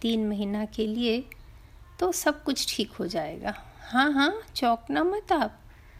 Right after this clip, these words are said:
वो यही सोच रहा था। वो कोई क्रूज़ में जाने की नहीं सोच रहा था, न कहीं और दूसरी जगह जहाँ गर्मी हो,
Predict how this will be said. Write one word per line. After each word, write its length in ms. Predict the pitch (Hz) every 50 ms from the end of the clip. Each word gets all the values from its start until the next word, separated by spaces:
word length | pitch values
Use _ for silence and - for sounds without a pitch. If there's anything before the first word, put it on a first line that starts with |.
| - - - - -
वो 100 | 269 285
यही 340 | 302 285 247 240 254 277 330
सोच 380 | 330 - - 320 330 320 - -
रहा 220 | 349 370 381 381 370
था। 220 | - - 277 208 208 214 - - - - - - - - - - - - - - - -
वो 120 | 226 226 233
कोई 240 | 226 - - 220 247 247 - -
क्रूज़ 320 | - 233 233 233 233 226 -
में 140 | 254 247 247
जाने 320 | 233 247 233 226 233 233 240
की 180 | 226 - 247 233
नहीं 200 | 240 254 277 285
सोच 360 | - - 285 269 247 - 247
रहा 220 | 233 233 214 214 214
था, 300 | - 214 214 208 214 214 - - - - - - - - - - - - - 226
न 140 | 214 220 220
कहीं 340 | 220 226 233 226 226 220 214
और 340 | - - 208 214 214 214 214
दूसरी 460 | 202 214 220 208 - - - 226 214
जगह 340 | 214 - 208 202 202 214 208
जहाँ 380 | 202 - 208 202 196 214 202 196
गर्मी 420 | 185 202 202 190 196 202 208 208 214
हो, 200 | 214 202 202